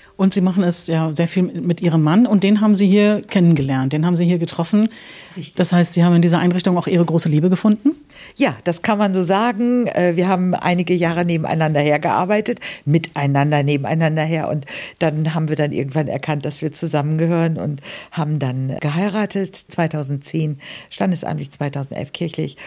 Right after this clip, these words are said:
Speaker 2: und sind, äh, ja, seitdem ein wunderbares Team. Und wir sind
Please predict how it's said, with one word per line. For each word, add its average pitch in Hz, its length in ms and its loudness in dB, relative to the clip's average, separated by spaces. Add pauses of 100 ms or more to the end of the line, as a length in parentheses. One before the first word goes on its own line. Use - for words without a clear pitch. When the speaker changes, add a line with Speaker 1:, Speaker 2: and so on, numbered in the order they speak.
(160)
Speaker 2:
und 156 260 -2
sind, 139 340 -8
äh, 139 260 -2
ja, 147 280 -4
seitdem 139 480 -6
ein 143 220 -6 (160)
wunderbares 160 920 -2
Team. 185 400 -2
Und 165 400 -4 (360)
wir 180 120 2
sind 170 260 -2